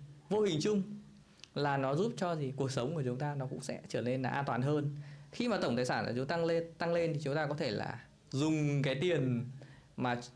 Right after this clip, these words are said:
tăng thêm đó, đúng không ạ?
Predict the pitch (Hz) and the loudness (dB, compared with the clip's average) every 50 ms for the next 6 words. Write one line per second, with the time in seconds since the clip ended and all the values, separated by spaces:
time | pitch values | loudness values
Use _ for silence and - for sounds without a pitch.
0 | - - - - - - - - - - - - - 185 190 202 190 196 202 190 | -20 -20 -20 -20 -20 -20 -20 -20 -20 -20 -20 -8 -4 -2 0 2 2 2 2 2
1 | 180 160 131 123 143 196 233 - - - - - - - - - - - 139 127 | 2 2 0 0 -2 -4 -6 -10 -16 -20 -20 -20 -20 -20 -20 -20 -8 -4 -2 0
2 | 147 156 - 151 | 0 0 -2 -4